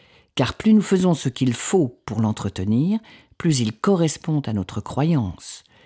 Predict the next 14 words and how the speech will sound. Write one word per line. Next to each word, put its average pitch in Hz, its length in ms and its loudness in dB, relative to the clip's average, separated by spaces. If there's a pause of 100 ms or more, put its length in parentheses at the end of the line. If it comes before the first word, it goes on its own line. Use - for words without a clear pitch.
(340)
Si 240 240 2
je 214 160 4
fais 180 280 0
bien 143 600 2
tout - 120 -8
ce 120 160 -2
que 143 140 -2
l'on 135 200 2
m'a 117 180 2
enseigné 147 640 2
pour - 180 -6
mon 117 140 2
bien-être 127 560 0
spirituel, 170 760 -4